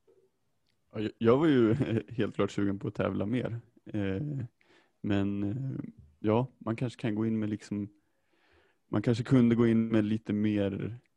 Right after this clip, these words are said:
liksom insats till varje tävling, eh, när det var färre tävlingar.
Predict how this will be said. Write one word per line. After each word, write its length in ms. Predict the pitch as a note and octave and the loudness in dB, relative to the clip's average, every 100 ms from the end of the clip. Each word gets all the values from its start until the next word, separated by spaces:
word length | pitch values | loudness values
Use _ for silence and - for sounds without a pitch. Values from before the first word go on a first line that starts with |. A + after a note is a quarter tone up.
| _ | _
liksom 240 | - - - | -14 -12 -6
insats 680 | A2+ G#2 G2 - C3 - | -4 -4 -6 -4 -4 -6
till 360 | - G2+ G2 - | -10 -8 -6 -8
varje 320 | G2+ G#2+ G2 | -4 -2 -2
tävling, 560 | G2 G#2+ G2 A#2 G#2+ A2+ - _ _ | -4 -4 -4 -4 -6 -8 -16 _ _
eh, 260 | G#2+ A2 A#2 | -8 -6 -8
när 240 | - A2 G2 | -6 -4 -2
det 60 | |
var 260 | G2 G#2 A#2 - _ _ | -2 -4 -6 -12 _ _
färre 180 | A#2 B2+ | -4 -4
tävlingar. 420 | - - - C3 | -8 -10 -10 -14